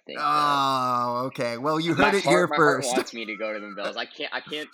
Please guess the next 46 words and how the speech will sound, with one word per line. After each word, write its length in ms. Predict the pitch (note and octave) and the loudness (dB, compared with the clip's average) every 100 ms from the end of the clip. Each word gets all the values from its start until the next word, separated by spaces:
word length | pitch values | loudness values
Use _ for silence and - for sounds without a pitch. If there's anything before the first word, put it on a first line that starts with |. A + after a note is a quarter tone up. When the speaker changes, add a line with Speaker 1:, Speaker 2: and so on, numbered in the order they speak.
| - | -14
Speaker 1:
I 40 | |
can't 220 | - E3 | -10 -12
let 180 | A#2 A#2+ | -8 -8
him 120 | B2 | -8
go 140 | A2+ G#2+ | -10 -10
to 80 | G#2 | -12
a 60 | |
team 260 | F#2+ G#2 G2 | -14 -20 -18
that 80 | G2 | -12
has 120 | G2+ G2 | -12 -14
one 120 | G2 | -18
of 20 | |
these 160 | F#2+ F2+ | -20 -20
rookie 180 | F#2 | -20
running 240 | F#2 F2+ F2 | -16 -16 -16
backs. 320 | F2 F2+ - _ - - _ - | -16 -16 -20 _ -20 -20 _ 0
I 40 | |
Speaker 2:
One 140 | D3 | 2
Speaker 1:
won't 40 | E3 | 2
Speaker 2:
thing 100 | E3+ | 2
I 80 | D#3+ | 2
Speaker 1:
accept 60 | C#3+ | 4
Speaker 2:
know 120 | D3 | 6
Speaker 1:
it. 160 | D#3+ | 6
Speaker 2:
of: 160 | F3 F3+ _ D3 | 4 -2 _ 0
there's 200 | D3+ C3 | 2 0
nowhere 400 | C3 C#3+ E3+ F#3+ | 2 4 6 4
he's 280 | D3+ E3+ - | 0 -4 -6
going 580 | B2+ B2+ D3 G#3 A3 - _ | 0 2 2 -2 -6 -12 _
where 200 | C3 C3+ | 0 0
he 180 | C3 D#3+ | 0 0
is 120 | D#3+ | 0
going 300 | - - E3 | 0 2 2
to 100 | C#3+ | 2
live 180 | C3+ C3 | 0 2
up 200 | B2+ C3 | 2 0
to 140 | - B2+ | -2 0
whoever 300 | C3 B2+ B2+ | 0 0 -2
drafted 500 | B2 G#2+ - - A#2+ | -2 -4 -4 -2 -2
him 140 | A#2 | -2
in 100 | A#2 | -4
the 60 | A2+ | -6
third 280 | - A2 | -4 -2
or 80 | G2 | -4
fourth 340 | - A2 F2 - | -4 -2 -2 -6
round. 340 | F#2 E2 D#2+ | -10 -10 -14